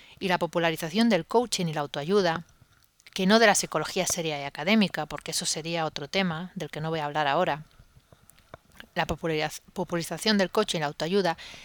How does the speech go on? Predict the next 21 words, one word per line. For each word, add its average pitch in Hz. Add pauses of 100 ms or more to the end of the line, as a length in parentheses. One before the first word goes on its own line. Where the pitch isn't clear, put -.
(120)
ha 190
hecho 190
crecer 196
de 202
manera 165
exponencial 180
esos 185
anuncios 185
de 190
recetas 160
fáciles. 143 (520)
Incluso 190
hay 220
quien 254
te 196
promete 190
hacerte 185
millonario 160
en 151
un 147
año. 131